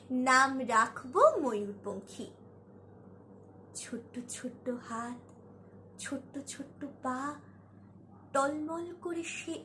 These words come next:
এগিয়ে আসছে আমার দিকে। "ময়ূর, মা তুই আমায় ভালোবাসবি তো? ছেড়ে যাবি না তো?" "অ্যাপ্লাই করেছো?" বউকে জিজ্ঞেস করলো সমস্বরে তিনজন।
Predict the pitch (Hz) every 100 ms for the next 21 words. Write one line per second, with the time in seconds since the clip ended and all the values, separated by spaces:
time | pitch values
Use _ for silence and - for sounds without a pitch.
0 | - 277 269 294 294 302 302 - - -
1 | - - 226 233 240 - - 202 - 226
2 | - - - - - - - - - -
3 | - - - 226 226 214 220 294 - -
4 | - - - - - - - 339 330 330
5 | - 403 415 392 370 - - 294 349 349
6 | 302 - - 254 - 269 370 - - -
7 | - - - - - - - - 294 262
8 | 339 - 320 247 240 233 226 - 285 370
9 | - - - - - - - - - -
10 | - - _ - - 330 349 381 427 440
11 | 440 440 453 - 523 523 539 466 - -
12 | - - - - - - - - - -
13 | 254 247 339 359 415 254 302 311 339 403
14 | - 415 370 370 - - 277 330 - -
15 | 339 269 - 175 185 196 127